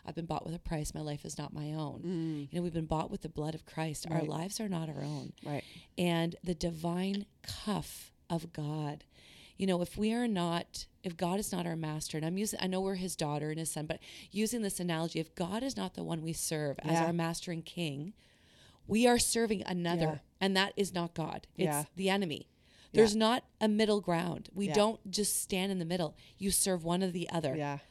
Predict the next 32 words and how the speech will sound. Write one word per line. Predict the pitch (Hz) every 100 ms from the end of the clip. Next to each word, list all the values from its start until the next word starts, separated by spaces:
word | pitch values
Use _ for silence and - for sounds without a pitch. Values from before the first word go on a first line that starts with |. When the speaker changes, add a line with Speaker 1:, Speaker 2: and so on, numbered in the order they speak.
| -
Speaker 1:
There's | 180
only | 202 196
two | - 233
masters. | 208 170 190 - 165
Speaker 2:
Yeah. | 156 147 147
Speaker 1:
That's | - -
it. | 254 - -
Speaker 2:
No, | 180 202 208 -
it's | - -
true. | - 214 175 - - - _
Speaker 1:
And | 214 202 196 - _ -
I | 202
feel | 202 - 220 240
like | 247 208 -
even | 214 214
as | 202
you're | 190
talking, | 185 - 185 - 165 -
it | 190 -
really | 175 185 208 226 202
is | 185 -
allowing | 175 160 165 160 156 175 196 254 359 - - - - - - 170
God | 175 160 165 190 220 339
to | - 180
take | - - 185 202 -
over | 185 185 156 135 160 254 - _ _ _ _ _ _ _ _
our | 196 185 214
lives | 226 180 185 -
as | 190 170
King | - - 180 180 180 -
and | 180 170
Lord | 156 143 160